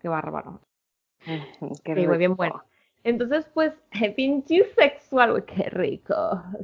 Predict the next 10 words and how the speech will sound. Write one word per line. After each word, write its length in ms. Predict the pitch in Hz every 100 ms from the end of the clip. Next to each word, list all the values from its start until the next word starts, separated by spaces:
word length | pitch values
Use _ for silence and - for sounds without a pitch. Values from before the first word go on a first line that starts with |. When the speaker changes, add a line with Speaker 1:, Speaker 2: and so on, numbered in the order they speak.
| - _
Speaker 1:
sí. 240 | - 208 180 202 - _ -
Speaker 2:
Oh 360 | 135 - - -
my 160 | - -
gosh, 560 | 95 60 62 - -
barbacoa. 680 | 151 139 113 117 - - 78 139 - - -
<laughs> 1800 | - - 294 359 - - - - 480 - 415 415 359 - - 320 - 302 - - - - - - - - 508 539 480 427 403
Me 80 |
excitaba 880 | 214 - - 269 240 247 220 208 214
Speaker 1:
Entonces, 80 |
Speaker 2:
de 60 | 208